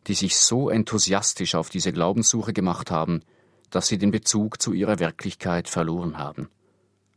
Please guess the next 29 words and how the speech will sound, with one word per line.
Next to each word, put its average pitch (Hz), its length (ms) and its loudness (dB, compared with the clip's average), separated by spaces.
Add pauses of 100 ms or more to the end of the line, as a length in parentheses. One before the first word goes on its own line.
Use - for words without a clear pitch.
(140)
Schon 107 220 2
im 101 120 4
zweiten 110 380 2
Jahrhundert 107 480 0
kam 98 220 0
es 90 80 -4
zu - 120 -6
schmerzhaften 92 680 -2
Auseinandersetzungen 87 1160 0 (120)
innerhalb 92 460 0
der 78 100 -4
christlichen 85 480 -6
Gemeinden. 80 540 -4 (1080)
Vielleicht 120 480 0
ist 127 160 -6
es - 120 -4
gut 143 260 -2
zu - 200 -4
beobachten, 92 680 -2 (500)
dass 95 140 -4
die 107 120 0
Suchenden 143 600 2
im 113 180 2
Osterkapitel 104 880 -2
bei 82 280 -2
all 110 280 -2
ihren 123 240 -2
unterschiedlichen 131 760 -2
Zugangsweisen 87 840 -2